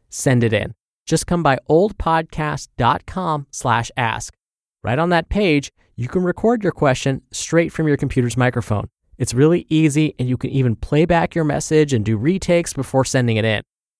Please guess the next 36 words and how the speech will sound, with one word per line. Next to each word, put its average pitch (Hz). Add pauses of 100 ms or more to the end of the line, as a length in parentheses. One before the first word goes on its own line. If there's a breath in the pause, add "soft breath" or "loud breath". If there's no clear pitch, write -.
(120)
Or 147
you 190
can 175
do 175
it 160
the 156
old-fashioned 165
way 107
and 131
call 170
in 143
your 104
question. 104 (280)
The 120
number 180 (140)
is 123
sixty-one 175 (200)
I 143
Love 131
O 117
H 104
D. 104 (560)
Both 180
methods 170
are 117
in 120
this 170
episode's 165
description, 147
which 123
you -
can 113
find 117
at -
old 160
podcast 131